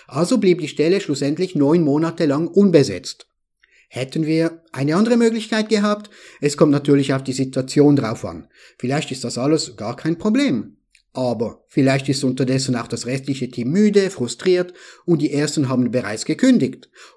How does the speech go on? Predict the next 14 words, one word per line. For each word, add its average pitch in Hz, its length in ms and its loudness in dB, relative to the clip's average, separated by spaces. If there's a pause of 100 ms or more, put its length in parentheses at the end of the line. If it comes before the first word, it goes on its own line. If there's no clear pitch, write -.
(120)
Oder 196 280 6
wir 156 140 0
haben 147 220 0
einen 127 240 -2
Kunden 170 340 2
verloren, 175 480 2 (300)
weil 135 160 0
wir 120 260 -4
unterbesetzt 156 800 0
waren 165 280 0
und 165 140 0
seinen 139 260 0
Auftrag 139 460 -6
nicht 175 320 -2